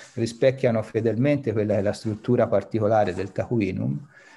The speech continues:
e, eh, un intervento nell'introduzione,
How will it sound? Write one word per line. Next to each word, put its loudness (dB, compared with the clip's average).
e, 2
eh, -2
un 2
intervento 2
nell'introduzione, 0